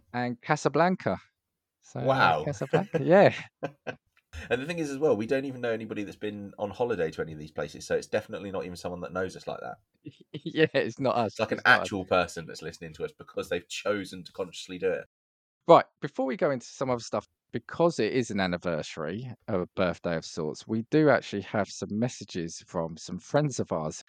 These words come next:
Speaker 1: Like I said, I've heard 'em. I'm gonna play 'em to you. And we're gonna start off, we'll start off with, uh, Antonio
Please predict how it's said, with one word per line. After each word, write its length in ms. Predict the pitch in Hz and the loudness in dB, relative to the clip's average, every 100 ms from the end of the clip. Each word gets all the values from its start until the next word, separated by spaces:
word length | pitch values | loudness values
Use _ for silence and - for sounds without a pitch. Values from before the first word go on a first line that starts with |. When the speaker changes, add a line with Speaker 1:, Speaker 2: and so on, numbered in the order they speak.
| _ _ 135 | _ _ 4
Speaker 1:
Like 60 | |
I 40 | 139 | 6
said, 180 | 117 - | 6 6
I've 120 | 139 | 6
heard 180 | 143 113 | 8 6
'em. 80 | 107 - | 4 4
I'm 140 | 127 | 4
gonna 160 | 123 117 | 4 -2
play 260 | - 120 107 | 2 4 4
'em 120 | 101 - | 2 -4
to 80 | 95 | -2
you. 240 | 85 87 - _ _ _ - | -2 -2 -10 _ _ _ -2
And 60 | 127 | 6
we're 80 | 131 | 8
gonna 160 | 165 | 8
start 300 | - 147 123 | 10 12 12
off, 140 | 120 - - - | 12 6 -8 -2
we'll 80 | 147 | 0
start 300 | - 190 170 | 10 12 12
off 160 | 156 - | 10 8
with, 240 | 143 135 - - | 8 8 6 8
uh, 200 | 127 117 123 | 10 10 8
Antonio 720 | 117 - 120 113 107 101 | 6 8 8 8 6 6